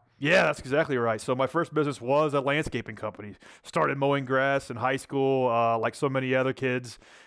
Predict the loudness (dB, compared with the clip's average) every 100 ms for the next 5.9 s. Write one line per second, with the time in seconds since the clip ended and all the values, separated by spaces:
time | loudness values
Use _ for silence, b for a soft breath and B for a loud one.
0 | B -2 0 0 0 -2 -4 -2 -2 0
1 | -2 0 -2 -2 -2 -4 -6 -16 -6 -4
2 | -2 -4 -2 -2 -2 -2 -2 -2 -2 0
3 | 0 0 -4 0 2 2 0 -2 -6 -6
4 | -8 b b b -6 -2 2 2 2 0
5 | -2 0 -2 -2 0 0 0 -4